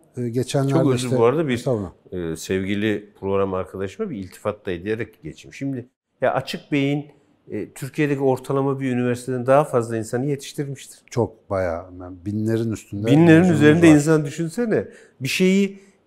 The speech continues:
Speaker 2: öğretmek isteyen biri var, öğrenmek isteyen biri var.
Speaker 1: Aynen öyle.
Speaker 2: Öğretmek isteyen biriyle öğrenmek isteyen biri bir araya gelen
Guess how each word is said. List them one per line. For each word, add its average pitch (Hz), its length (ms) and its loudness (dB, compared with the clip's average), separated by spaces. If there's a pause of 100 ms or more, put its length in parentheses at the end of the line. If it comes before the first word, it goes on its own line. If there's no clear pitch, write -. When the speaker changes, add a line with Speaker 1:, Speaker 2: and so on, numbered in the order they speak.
Speaker 2:
öğretmek 160 540 8
isteyen 127 440 -2
biri 120 200 0
var, 226 280 -2
öğrenmek 156 520 6
isteyen 98 420 -4
biri 92 120 -4
var. 107 80 0
Speaker 1:
Aynen 113 340 0
öyle. 85 180 -10
Speaker 2:
Öğretmek 196 500 0
isteyen 156 360 -4
biriyle 151 260 -2
öğrenmek 156 440 4
isteyen 135 300 -4
biri 135 200 -6
bir 151 100 0
araya 135 260 4
gelen 139 320 2